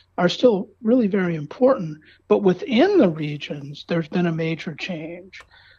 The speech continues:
The central cities, Cleveland, Columbus, Cincinnati, and so forth, are heavily Democratic these days. So that means that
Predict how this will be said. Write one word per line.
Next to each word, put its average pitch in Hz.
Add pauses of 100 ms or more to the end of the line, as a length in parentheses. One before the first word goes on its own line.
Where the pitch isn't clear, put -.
(160)
The 170
central 302
cities, - (580)
Cleveland, 175
Columbus, 175
Cincinnati, 165
and 202
so 277
forth, 151 (480)
are 170 (320)
heavily 220
Democratic 156
these 139
days. 254 (260)
So -
that 262
means 220
that 185